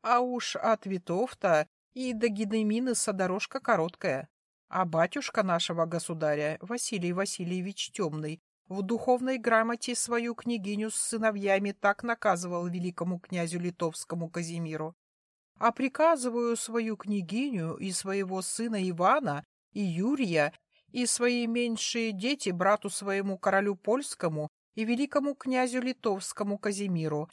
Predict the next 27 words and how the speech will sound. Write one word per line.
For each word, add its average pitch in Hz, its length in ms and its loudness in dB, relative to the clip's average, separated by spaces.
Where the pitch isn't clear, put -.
под 208 160 2
окончальной 175 760 0
нашей 156 440 -2
грамоте 208 680 0
на 185 200 2
бозе 254 460 2
и 302 160 -2
на 330 160 6
нём, 170 440 2
на 233 140 0
моём 285 400 2
брате», 135 540 2
по 220 120 4
памяти 285 420 2
процитировал 220 840 -4
Курицын 165 680 -6
и 240 160 -2
уже 233 380 2
более 208 460 2
жёстким 214 720 -4
голосом 220 520 -2
продолжил. 151 760 -2
«С - 160 -6
Литвой 240 380 2
не 233 120 0
только 214 380 0
Патрикеев, 175 840 -6